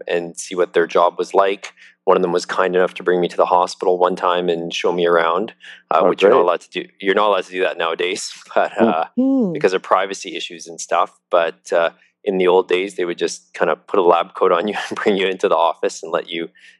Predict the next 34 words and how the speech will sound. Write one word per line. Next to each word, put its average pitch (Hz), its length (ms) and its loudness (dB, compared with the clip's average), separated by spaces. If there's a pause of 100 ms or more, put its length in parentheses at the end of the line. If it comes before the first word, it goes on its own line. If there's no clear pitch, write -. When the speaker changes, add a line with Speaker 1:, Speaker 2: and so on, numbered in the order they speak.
(120)
Speaker 1:
kind 82 220 0
of, 76 200 -2
uh, 78 360 2
observe, 90 720 0 (220)
which - 200 -4
was 82 200 -10
really, 87 360 4
uh, 80 100 0
fascinating 85 580 -4
for - 160 -18
me. 85 340 -6 (500)
Um, 78 640 0 (720)
you 92 140 -2
know, 113 120 4
I 98 100 0
think 104 200 -4
in 90 100 -4
school 104 380 0
I 87 80 4
was 90 160 -2
always 90 400 0
pretty 90 380 -4
good 87 180 4
at 85 160 0
math 82 320 -2
and 85 120 -12
science 85 540 -6
and 80 80 -14
those 87 160 -4
kind 92 200 -2
of 87 80 -2
subjects. 117 480 0
So, 87 540 4 (440)
um, 78 720 0